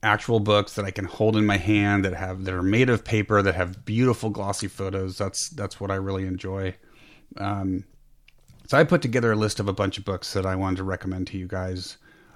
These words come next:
I will do my best to link to all of these where you can buy 'em online. I know my show notes are pretty pathetic, but I will do my best to take the time to put these, at least on the website.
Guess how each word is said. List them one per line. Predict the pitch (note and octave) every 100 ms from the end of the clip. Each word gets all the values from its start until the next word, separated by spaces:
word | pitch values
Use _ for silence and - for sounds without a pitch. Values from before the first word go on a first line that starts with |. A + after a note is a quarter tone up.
| -
I | A2+
will | A#2+ C3+
do | B2+ B2
my | A2
best | G2+ F#2+ G2+ - - - _
to | - G#2+ G#2 G2+ G2+ - _ _ _ _ _ -
link | G#2 C3
to | - C3
all | A#2+ A#2+
of | A2+
these | A#2+ A#2+
where | G#2
you | G#2+
can | G#2
buy | G2 G#2
'em | G2+
online. | G2 F#2+ G2 G2
I | F#2+
know | G2
my | G2+
show | G2 G2+
notes | G2 G2
are | F#2+
pretty | - F#2
pathetic, | F#2 F2+ - F2+ F#2+ F#2
but | F#2 F#2
I | F#2
will | F#2
do | F2+ G#2+
my | A2 G2+
best | F#2+ F#2+ -
to | - F#2 F2 - - - -
take | - F#2+
the | G2
time | - A#2 F#2+
to | F#2
put | - G2
these, | G2 F#2+ F#2
at | - G#2
least | A#2 A#2
on |
the | G#2
website. | G2 F#2+ - F2+